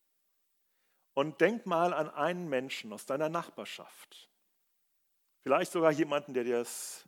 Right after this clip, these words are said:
Leben schwer macht, der dir schwer fällt. Und dann bitte Jesus einmal, öffne mir die Augen.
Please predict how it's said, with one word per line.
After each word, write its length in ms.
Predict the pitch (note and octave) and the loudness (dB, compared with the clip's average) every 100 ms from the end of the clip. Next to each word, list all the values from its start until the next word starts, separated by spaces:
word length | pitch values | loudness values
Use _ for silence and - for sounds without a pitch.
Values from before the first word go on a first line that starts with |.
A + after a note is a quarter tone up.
| _ | _
Leben 300 | B2 D3+ D3 | -2 -2 -2
schwer 320 | - C3 D3 | -6 2 2
macht, 260 | C#3+ F#2+ - | 2 -4 -4
der 140 | G#2+ | -4
dir 160 | G#2+ G#2+ | -4 -6
schwer 320 | - A2 A#2 | -8 -6 -6
fällt. 520 | - F#2+ D#2+ - - _ _ _ _ _ _ _ _ _ _ _ _ _ - | -6 -18 -20 -20 -20 _ _ _ _ _ _ _ _ _ _ _ _ _ -8
Und 100 | C3 | -2
dann 320 | D#3+ F#3+ - | -2 -2 -4
bitte 280 | E3 E3 D#3 | -4 0 -2
Jesus 520 | G#2+ A2+ B2 C#3 - | 0 -2 -4 -4 -10
einmal, 580 | A#2 A#2+ A2+ A2+ A2+ A2+ _ _ _ _ - | -10 -8 -6 -4 -6 -10 _ _ _ _ -8
öffne 380 | D3 - E3+ | -6 -6 -12
mir 200 | D#3 C3+ | -8 -4
die 180 | C3 C3 | -4 -6
Augen. 500 | - G2+ F#2 E2 E2+ | -8 -8 -8 -12 -20